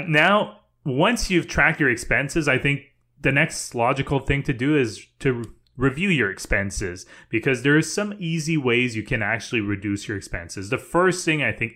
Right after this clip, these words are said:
everyone should look at is those subscriptions.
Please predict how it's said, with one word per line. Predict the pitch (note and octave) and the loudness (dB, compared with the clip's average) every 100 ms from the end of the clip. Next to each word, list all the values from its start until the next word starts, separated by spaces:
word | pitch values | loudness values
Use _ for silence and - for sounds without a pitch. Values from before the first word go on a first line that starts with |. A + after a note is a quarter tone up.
| _ | _
everyone | - E3+ E3 E3+ D#3 D#3 D3 | -10 -8 -6 -6 0 2 2
should | - C#3 | 2 2
look | A#2+ C3 C3+ | 4 2 4
at | G#2 G#2 - - - - - | 4 2 -2 -20 -20 -20 -4
is | B2+ C#3 A#2+ G#2+ | 2 4 2 0
those | A#2+ B2 B2 | 2 4 2
subscriptions. | - A#2 - - G#2+ G2+ - F2 F2+ G#2+ | 0 -2 -2 -4 -2 -2 -6 -10 -10 -14